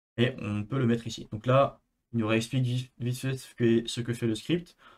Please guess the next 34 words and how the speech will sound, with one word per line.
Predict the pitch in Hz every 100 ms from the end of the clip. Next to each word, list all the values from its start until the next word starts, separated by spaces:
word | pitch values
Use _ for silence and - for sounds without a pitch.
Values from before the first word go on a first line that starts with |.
| _ -
Donc, | 139 131 - _ _ _ -
on | 131
load | 147 151
les | 131
librairies | 123 127 131
dont | 123 117
on | 107
a | 104
besoin. | 120 151 - - _ _ _ _ _ -
Ensuite, | 131 151 135
on | 123
load | 117 139 135
notre | 113 113 123 - - -
liste | 127 127
de | 120
passwords. | 110 107 127 139 160
Ce | - _ _ _ _ _ _ _ _ -
qu'on | 127
fait, | 143 135
c'est | 120
qu'on | 120 117
fait | 151
un | 131
brute | 127 123
force | 135 175 - - -
avec | 120 120 117 120
à |
chaque | 120 120
fois | - 131 156 139
dans | 113 131
la, | 131 120 110 107
dans | 117 110
la | 107 107
boucle. | 156 170 104